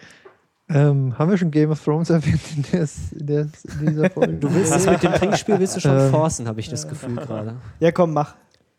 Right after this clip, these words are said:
Speaker 2: Ja? Chef?
Speaker 1: Ähm,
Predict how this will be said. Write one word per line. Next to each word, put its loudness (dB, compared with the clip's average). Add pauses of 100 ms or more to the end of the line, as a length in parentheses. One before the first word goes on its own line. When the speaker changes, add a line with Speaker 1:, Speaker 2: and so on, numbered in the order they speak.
(1800)
Speaker 2:
Ja? -8 (1000)
Chef? -10 (160)
Speaker 1:
Ähm, 2